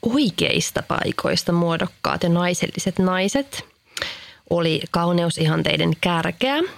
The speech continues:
Kunnes sitten taas kaksituhatta kymmenen-luvun motto olikin "Strong is the new skinny",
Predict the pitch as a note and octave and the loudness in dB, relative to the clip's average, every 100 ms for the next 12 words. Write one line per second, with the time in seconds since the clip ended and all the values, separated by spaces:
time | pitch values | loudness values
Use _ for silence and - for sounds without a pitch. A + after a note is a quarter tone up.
0 | - - - - - D4+ E4+ E4+ F4 B3+ | -14 -14 -14 -8 0 2 4 2 0 -2
1 | A#3 - C4 A3+ G#3 G#3 G#3 - - G3 | -2 0 0 2 0 0 0 -4 -2 -2
2 | - F3 E3+ - C#4+ B3 G3+ F3+ E3+ E3 | 0 -2 -2 2 2 4 4 4 4 4
3 | E3+ G#3 A3 - F#3 F3 E3+ F3 E3+ E3+ | 4 2 0 -2 0 2 2 2 2 0
4 | - - - - - E3+ F3+ B3 C4+ E3+ | -8 -10 -10 -8 -2 0 2 2 2 2
5 | D#3+ - D#3+ D#3+ D#3+ - - D#3 D3 F#3 | 0 0 2 2 0 -4 -2 0 2 0